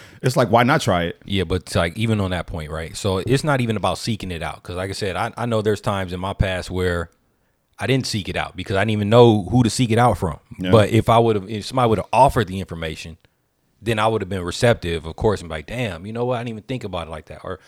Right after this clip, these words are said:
Speaker 2: "Damn, these are the consequences of the, of my actions or, or reactions or whatever,"
Speaker 1: Yeah.
Speaker 2: instead of, you know, just trying to navigate it myself. So,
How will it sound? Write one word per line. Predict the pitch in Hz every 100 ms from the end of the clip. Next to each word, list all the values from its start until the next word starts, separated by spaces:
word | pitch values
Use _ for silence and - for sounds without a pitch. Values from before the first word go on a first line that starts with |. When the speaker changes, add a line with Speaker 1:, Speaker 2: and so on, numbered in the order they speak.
| - _
Speaker 2:
"Damn, | 139 143 113
these | 147
are | 143
the | 135
consequences | 131 113 101 107 107 - 87 76 -
of | 90 87 82
the, | 98
of | 95
my | 92 92 87
actions | 90 - 85 80
or, | 80 80 80 - _ _ _ -
or | 95
reactions | 90 110 98 87 - 87 80
or | 85
whatever," | 87 90 95 80
Speaker 1:
Yeah. | 78
Speaker 2:
instead | 82 90 92
of, | 90 82 - _ -
you | 107
know, | 92
just | 95
trying | - 101
to | 87
navigate | 90 95 90 90 85
it |
myself. | 82 78 - 101 78 -
So, | - 80